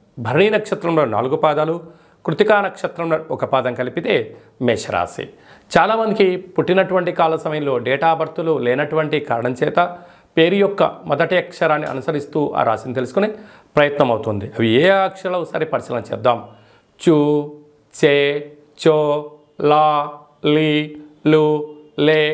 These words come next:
లో, ఆ అక్షరం వారందరూ మేషరాశి జాతకులే. మేషరాశి యొక్క అధిపతి కుజుడు. రాశిలోనే గురు సంచార స్థితి ఉండడం వలన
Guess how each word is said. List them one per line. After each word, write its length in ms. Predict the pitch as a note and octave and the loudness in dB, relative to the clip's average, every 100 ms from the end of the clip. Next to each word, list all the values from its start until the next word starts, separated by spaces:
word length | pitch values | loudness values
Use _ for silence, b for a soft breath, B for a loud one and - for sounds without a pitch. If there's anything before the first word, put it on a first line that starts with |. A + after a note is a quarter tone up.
| D3+ - - D3+ | -6 -14 -12 -4
లో, 240 | D3+ D#3 - - - - | 2 2 0 -6 -20 -2
ఆ 100 | D#3 C3+ - - _ - | 2 2 -2 -14 _ -2
అక్షరం 540 | D3+ - - G#3+ F#3 | -2 -2 0 2 2
వారందరూ 360 | D#3 C3+ C#3 F#3+ - C3 | -2 -2 -6 -10 -10 -4
మేషరాశి 500 | B2+ C3 C#3 B2 A#2 | -4 -2 -2 -2 -4
జాతకులే. 480 | G#2+ G2+ - G2+ A2+ - B B B | -4 -4 -6 -6 -8 -10 B B B
మేషరాశి 460 | D#3 G3+ A3+ A3 G#3 | 2 4 2 2 0
యొక్క 140 | - | -2
అధిపతి 640 | C#3+ C#3+ C#3 A#2+ A2 A2 - | -2 -2 -2 -4 -4 -12 -12
కుజుడు. 320 | - G#2 G#2+ G#2+ B B B B | -8 -4 -2 -4 B B B B
రాశిలోనే 640 | C3+ D#3+ - A3+ G#3+ G#3+ D#3 D3 D#3+ B B C#3+ | 2 4 2 4 4 4 2 -2 -8 B B 2
గురు 140 | G3 | 4
సంచార 420 | G#3 G3 G3 G3 | 4 2 2 2
స్థితి 420 | G3 - G3+ E3+ - | 0 -4 -4 -6 -6
ఉండడం 240 | C3+ D3+ | 0 0
వలన 340 | D3+ D3+ D#3+ | 0 -2 -4